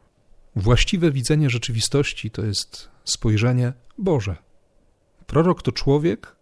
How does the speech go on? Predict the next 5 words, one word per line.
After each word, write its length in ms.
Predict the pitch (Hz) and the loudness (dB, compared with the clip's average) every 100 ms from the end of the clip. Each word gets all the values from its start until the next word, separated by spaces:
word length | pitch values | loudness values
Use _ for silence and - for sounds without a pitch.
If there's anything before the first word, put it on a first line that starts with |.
| _ _ _ _ | _ _ _ _
który 380 | - - 110 104 | -12 -2 2 2
wie, 340 | 110 156 180 - - | 4 2 2 -4 -8
jak 460 | 117 113 170 - | 0 2 2 0
patrzy 540 | - - 120 - - 101 | -12 -4 -4 -4 -8 -6
Bóg. 440 | 87 80 _ - | -6 -10 _ -20